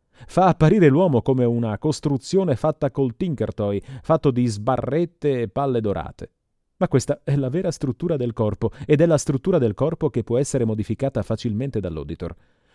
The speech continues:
L'auditor fa esteriorizzare la persona e poi le fa fare, dopo aver fatto tutto il resto della route uno completamente fino a questo punto, che consiste nel rimediare ai punti di ancoraggio,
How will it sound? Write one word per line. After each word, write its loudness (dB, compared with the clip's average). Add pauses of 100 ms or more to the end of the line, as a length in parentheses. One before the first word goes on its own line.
(140)
L'auditor 4
fa 2
esteriorizzare 4
la 2
persona 2
e 4
poi 4
le 4
fa 0
fare, 2 (160)
dopo 0
aver -2
fatto -4
tutto -6
il -2
resto -2
della -4
route 0
uno 0
completamente 0
fino -2
a -4
questo -2
punto, -4 (140)
che 2
consiste 0
nel 2
rimediare 0
ai 0
punti -2
di -2
ancoraggio, 0